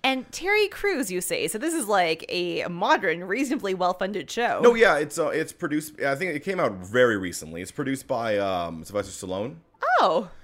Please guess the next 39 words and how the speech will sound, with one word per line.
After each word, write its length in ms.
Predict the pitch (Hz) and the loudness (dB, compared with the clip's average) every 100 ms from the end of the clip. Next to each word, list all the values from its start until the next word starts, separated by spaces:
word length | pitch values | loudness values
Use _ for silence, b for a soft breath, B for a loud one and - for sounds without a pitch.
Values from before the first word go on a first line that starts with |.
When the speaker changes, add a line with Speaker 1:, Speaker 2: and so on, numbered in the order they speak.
| b b _ | b b _
Speaker 2:
Um, 60 | 92 | -2
Speaker 1:
All 280 | 92 90 440 | 2 2 0
right. 280 | 466 277 - B B B - | -2 -6 -10 B B B -2
Speaker 2:
and 160 | 135 | 0
yeah, 160 | 165 170 | 4 2
so 160 | 139 | 2
it 80 | 120 | -4
has, 420 | 120 120 123 110 | -2 -2 -2 -2
like, 240 | 113 104 95 | -2 -2 0
and 100 | 135 | 0
the 60 | 131 | 2
broadcasters 540 | 139 165 170 151 127 | 2 0 0 -2 -2
are 60 | 110 | -4
great. 500 | 90 98 98 90 87 | -4 -4 0 0 -2
Each 180 | 123 123 | -8 -6
one 200 | 117 113 | -2 -2
of 40 | |
them, 80 | 107 | 0
like, 140 | 107 101 | -2 0
like, 160 | 92 | -2
they 100 | 87 | -2
talk 280 | 87 139 139 | 0 0 2
to 40 | |
each 140 | 139 131 | 0 0
other, 500 | 131 131 127 123 117 B B - | 2 2 2 0 -2 B B -8
um, 540 | 101 95 92 85 82 82 | -2 2 2 0 -4 0
and 240 | 92 90 | 0 2
they, 140 | 90 | 0
like, 340 | 87 82 - - _ | -2 -4 -8 -16 _
like, 160 | 123 120 | 2 2
it's, 300 | 131 147 - | 0 -2 -2
it's 140 | 165 156 | -6 -6
clearly 440 | - 190 214 226 | -2 2 2 2
that 120 | 202 | -2
this 140 | 143 143 | -4 -8
is 160 | 123 - | -12 -6
edited 520 | 107 113 113 113 85 - | -6 -4 -8 -10 -12 -6
differently 580 | 101 - 120 156 160 | -6 -4 -6 -6 -6
for 640 | 160 - - 107 113 113 | -8 -14 -8 -2 0 -2